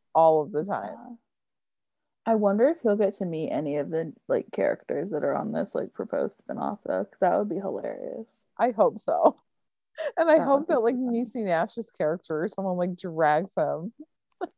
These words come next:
Speaker 2: Please. Oh my God, yeah, she's so wo-, uh, 'cause I've seen her do, like, other shows, um,
Speaker 1: Yeah.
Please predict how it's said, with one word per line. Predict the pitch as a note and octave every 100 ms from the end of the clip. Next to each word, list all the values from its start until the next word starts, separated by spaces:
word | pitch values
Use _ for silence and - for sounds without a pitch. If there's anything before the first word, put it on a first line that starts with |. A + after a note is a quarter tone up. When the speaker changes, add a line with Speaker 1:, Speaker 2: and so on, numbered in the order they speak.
| _ -
Speaker 2:
Please. | A3+ G#3 F#3+ F3 E3+ F3+
Oh | G3+ G3
my | -
God, | - - -
yeah, | C#2+ C#2+
she's | - A3 G#3+
so | - B1
wo-, | G#1 - -
uh, | - A2+ - _ _ _ _
'cause | - B3
I've | B3
seen | B3 A3
her | G3
do, | F#3+
like, | E3 E3+
other | - C#3 D#3+
shows, | - - - - G3+ - _ - A#3+
um, | G3+
Speaker 1:
Yeah. | D#3 A2+